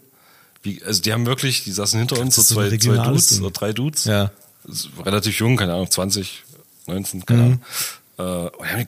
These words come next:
Speaker 1: ganze Zeit gelabert.
Speaker 2: Ja, das ist, das,
Speaker 1: Also
Speaker 2: das
Speaker 1: so, dass
Speaker 2: schnall ich
Speaker 1: dann die,
Speaker 2: nicht.
Speaker 1: also die saßen, waren nicht direkt hinter uns, waren zwei Reihen dazwischen, sodass die Leute sich dann umdrehen mussten und sagen mussten, „Hört doch mal auf zu reden.“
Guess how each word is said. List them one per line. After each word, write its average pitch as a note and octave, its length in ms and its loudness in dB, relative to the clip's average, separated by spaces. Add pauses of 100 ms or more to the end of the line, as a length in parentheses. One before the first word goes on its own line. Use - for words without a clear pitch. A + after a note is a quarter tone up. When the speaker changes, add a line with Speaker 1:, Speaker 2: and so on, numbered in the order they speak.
Speaker 1:
ganze C3+ 420 0
Zeit A#2 300 -2
gelabert. G2 500 -4 (420)
Speaker 2:
Ja, G2+ 220 -2
das A2+ 220 2
ist, - 440 2
das, G#2+ 140 -2
Speaker 1:
Also - 40 0
Speaker 2:
das A#2 80 2
Speaker 1:
so, C3 120 4
dass C3+ 160 4
Speaker 2:
schnall C#3+ 120 2
ich C3 60 4
Speaker 1:
dann - 40 4
die, A2+ 60 4
Speaker 2:
nicht. G#2+ 140 0
Speaker 1:
also G2+ 140 -2
die F#2 80 -2
saßen, G#2+ 240 0
waren F#2+ 140 -4
nicht G#2 120 -6
direkt G2+ 200 -4
hinter C3 180 -4
uns, B2+ 220 2
waren F#2+ 200 -6
zwei G2+ 220 -4
Reihen G2 160 -2
dazwischen, A#2 340 -6
sodass G2+ 220 0
die - 80 2
Leute A2 260 -2
sich G#2+ 120 -4
dann F#2 100 -6
umdrehen C3 320 -4
mussten B2+ 240 0
und G#2+ 80 -2
sagen G#2 220 -2
mussten, G#2 260 0
„Hört G2+ 160 -4
doch G2 80 -8
mal A2 120 -6
auf A2+ 120 -4
zu - 140 0
reden.“ A2 240 -4